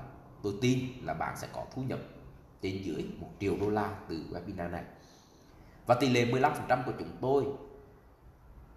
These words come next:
làm ra khoảng mười triệu đô la năm ngoái. Do đó, việc bỏ thời gian, bỏ công sức ra để hoàn thiện bài thuyết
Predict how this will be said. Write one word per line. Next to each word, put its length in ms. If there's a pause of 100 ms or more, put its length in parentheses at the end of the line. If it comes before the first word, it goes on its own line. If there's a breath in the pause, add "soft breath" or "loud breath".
(360)
làm 320
ra 240
khoảng 280
mười 240
triệu 140
đô 100
la 320 (280)
năm 180
ngoái. 180 (1200)
Do 120
đó, 440 (400)
việc 200
bỏ 240
thời 160
gian, 260 (400)
bỏ 220
công 120
sức 220
ra 240 (160)
để 200
hoàn 200
thiện 180
bài 140
thuyết 100